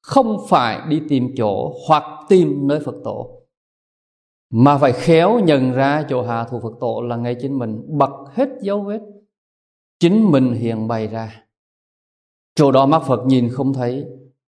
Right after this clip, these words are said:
mới xứng là cái chỗ hạ thủ Phật tổ, cũng chính là chỗ an thân lập mạng chính mình.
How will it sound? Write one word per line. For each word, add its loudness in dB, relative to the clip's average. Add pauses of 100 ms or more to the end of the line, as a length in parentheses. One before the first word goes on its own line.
(480)
mới 2
xứng 0 (800)
là 0
cái -2
chỗ -2
hạ -4
thủ -6
Phật -10 (100)
tổ, -6
cũng 2
chính 2
là 2
chỗ -4
an -8
thân -10
lập -10
mạng -10 (100)
chính -6
mình. -10